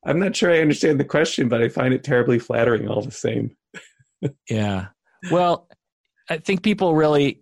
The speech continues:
Speaker 2: appreciate, I know people really appreciate your ability to be vulnerable, your
Speaker 1: Mm-hmm.
Speaker 2: intelligence, your caring, your compassion,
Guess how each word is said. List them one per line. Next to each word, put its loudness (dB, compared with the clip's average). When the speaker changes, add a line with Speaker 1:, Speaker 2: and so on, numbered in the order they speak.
Speaker 2:
appreciate, 0
I -2
know 2
people 0
really 2
appreciate -2
your 0
ability 2
to -2
be -2
vulnerable, 0
your -2
Speaker 1:
Mm-hmm. -16
Speaker 2:
intelligence, -2
your -2
caring, 0
your 0
compassion, -4